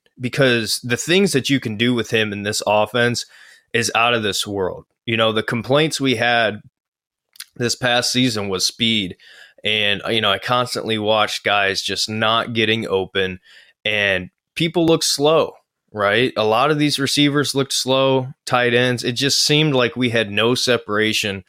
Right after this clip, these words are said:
and no speed. And now the Browns go out, they add Elijah Moore, they add Marquise Goodwin, and all of a sudden, you got some speed there. Jordan Atkins, he's not terribly slow. You know, he's a vertical threat.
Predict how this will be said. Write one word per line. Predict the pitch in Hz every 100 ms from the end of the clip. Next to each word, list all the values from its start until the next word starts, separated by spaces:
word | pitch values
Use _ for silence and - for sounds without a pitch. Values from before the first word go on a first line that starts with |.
| - - - _ _ -
and | 117
no | 107 101
speed. | - - 156 156
And | 110 117
now | 127 180
the | 175
Browns | 127 123 120
go | - 113
out, | 101 101 - - - _ -
they | 107
add | 113 135
Elijah | 139 123 123 117
Moore, | 107 104 101
they | 98 98
add | 123 135
Marquise | 127 117 117 -
Goodwin, | 113 104 101 104 98 101 - - _ _ _ _ _ _ _ _
and | 131 135 131 127 117 - _ -
all | 143 160
of | 143
a |
sudden, | 139 170 185 185 147 143 135 _ _ _
you | 135 127
got | 143 143
some | - 123
speed | 107 - 190 185 92
there. | 82 -
Jordan | 120 131 127
Atkins, | 131 139 127 98 82
he's | 107 113
not | 123 123 117 -
terribly | 135 139 127 127
slow. | 120 - 131 139 104 - 143 _
You | 117
know, | 98 104
he's | 113 110
a |
vertical | 104 123 120 104
threat. | 104 143 147 107